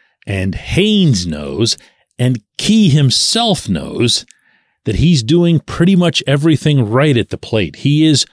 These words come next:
murdering the ball. He has one of the better, more consistent, more importantly, exit velocities in all of baseball.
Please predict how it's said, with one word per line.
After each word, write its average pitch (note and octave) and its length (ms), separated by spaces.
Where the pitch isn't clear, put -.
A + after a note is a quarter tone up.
murdering C3 840
the F#2+ 80
ball. F2 480
He D#3 280
has C#3+ 280
one C3+ 180
of B2+ 120
the G#2+ 80
better, D3 520
more A#2 180
consistent, - 1120
more E2 120
importantly, D#2+ 680
exit C3+ 360
velocities F2+ 720
in A#2+ 140
all A#2+ 280
of A2 120
baseball. B2 600